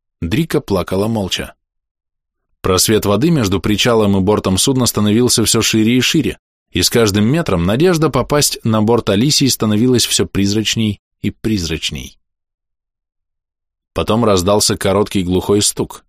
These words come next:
словно отбойный молоток заработал. Басовито, так солидно. Что-то мелькнуло перед окном, с глухим стуком врезавшись в бетон. А отбойный молоток продолжал колотить с короткими промежутками, время от времени выбивая гулкую дробь из металлоконтейнеров.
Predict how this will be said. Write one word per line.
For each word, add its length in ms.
словно 340
отбойный 360
молоток 460
заработал. 580
Басовито, 600
так 200
солидно. 540
Что-то 320
мелькнуло 520
перед 220
окном, 440
с 120
глухим 380
стуком 380
врезавшись 500
в 100
бетон. 380
А 140
отбойный 380
молоток 460
продолжал 500
колотить 400
с 40
короткими 440
промежутками, 720
время 340
от 100
времени 340
выбивая 440
гулкую 440
дробь 260
из 100
металлоконтейнеров. 1120